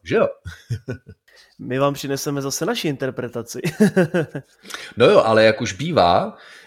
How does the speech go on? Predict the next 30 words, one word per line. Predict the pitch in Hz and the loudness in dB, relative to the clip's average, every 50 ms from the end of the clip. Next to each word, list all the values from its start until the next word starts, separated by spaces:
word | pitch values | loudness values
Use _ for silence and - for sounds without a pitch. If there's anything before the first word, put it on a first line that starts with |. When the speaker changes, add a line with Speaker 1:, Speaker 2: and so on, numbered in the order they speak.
| _ - | _ -2
Speaker 1:
eh, | 98 101 101 104 101 | 0 2 2 2 2
typické | - 131 131 135 139 - - - 95 92 | 0 -2 -4 -4 -4 -4 -2 -2 -2 -2
pro | - 101 98 | -2 -2 -2
naše | 95 98 98 98 95 95 98 - - - 107 104 101 101 98 | -2 0 0 0 0 0 -2 -2 -2 0 2 2 4 2 2
podcasty | 98 110 95 - - 98 95 - - 110 | 0 -2 -4 -2 -2 -2 -2 -2 -4 -8
Kolo | 98 - 101 101 | -6 -4 -2 -2
na | 98 98 92 | -2 -4 -4
kolo, | - - 101 98 98 101 113 - - - - - _ _ _ | -4 -2 0 0 0 0 -2 -4 -12 -18 -20 -20 _ _ _
tak | - 107 101 - - | -4 -4 -4 -4 -2
ne | 101 104 110 139 | 0 2 2 2
nějaké | 143 110 95 95 92 - 104 101 | 2 0 0 0 0 0 0 0
divoké | 92 95 95 92 95 82 - 107 113 | -2 -2 -4 -4 -4 -2 -2 0 0
názory, | 110 90 87 90 87 95 98 107 113 | 0 -2 -2 -4 -4 -4 -2 0 0
ale, | 101 98 98 104 104 104 101 101 101 98 - | 0 2 2 2 2 2 2 2 0 0 -2
eh, | - 92 90 87 90 90 90 85 | -4 -4 -2 -2 -2 -2 -4 -4
poctivě | - - 107 - - - 101 98 | -6 -6 -6 -6 -4 -4 -4 -4
jsme | - - 101 92 | -4 -4 -4 -2
rešeršovali | 92 90 - - 107 104 - - 117 110 117 113 117 143 - - _ _ _ _ - - - - - _ - | -2 -2 -2 -2 -4 -4 -4 -4 -2 0 0 0 -2 -4 -6 -12 _ _ _ _ -20 -20 -20 -20 -18 _ -2
nejenom | 104 107 110 110 107 95 92 85 87 | 0 2 2 2 2 0 -2 -4 -6
statistické | - - - 110 - - 107 - - 107 - - - 113 110 | -6 -4 -4 -2 -2 -4 -4 -4 -6 -8 -6 -2 0 0 0
údaje, | 110 113 113 117 113 113 120 127 131 143 - - - | 0 0 0 2 2 2 2 2 0 -2 -4 -4 -2
ale | 101 101 101 104 104 101 98 92 - - | 0 0 2 2 2 2 2 0 -2 -4
pozorně | 104 95 95 107 101 104 101 | -6 -4 -2 -2 -2 -2 -4
jsme | - - 107 | -6 -6 -8
sledovali | 95 - - 98 101 98 101 98 98 | -6 -6 -4 -4 -2 0 0 0 0
také | - 101 92 - 104 98 | -2 -4 -4 -2 -2 -2
vyjádření | 95 98 95 95 92 90 87 92 101 98 98 95 95 95 | 0 2 2 2 0 0 -2 -4 -4 -4 -4 -4 -2 -2
jednotlivých | 95 95 95 92 - - 98 90 87 82 82 85 | -2 -4 -4 -6 -8 -6 -8 -6 -6 -6 -4 -2
zástupců | 113 117 120 120 - - 123 117 - - 113 107 | -2 0 -2 -2 -6 -12 -16 -16 -12 -10 -10 -10
týmů, | - - 104 104 104 104 101 101 98 | -10 -10 -10 -8 -8 -6 -6 -6 -8